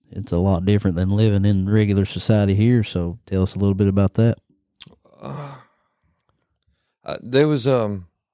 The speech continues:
Speaker 2: uh, we've been talking about fighting, and there was so much of it.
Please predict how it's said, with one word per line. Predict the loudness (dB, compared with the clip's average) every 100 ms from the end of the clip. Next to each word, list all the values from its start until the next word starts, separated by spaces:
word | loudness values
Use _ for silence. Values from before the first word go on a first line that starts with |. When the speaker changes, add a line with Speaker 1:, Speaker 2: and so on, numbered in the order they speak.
| _ _ _
Speaker 2:
uh, | -20 -20 _ _ _ _ _ _ _
we've | -20 -20
been | -20 -20 _ _
talking | -4 -2 -2 0
about | 0 -2
fighting, | -2 0 2 2 0 0
and | 0 -2
there | -2
was | -6
so | 0 2
much | 4 2 2 2
of | 2 0
it. | -2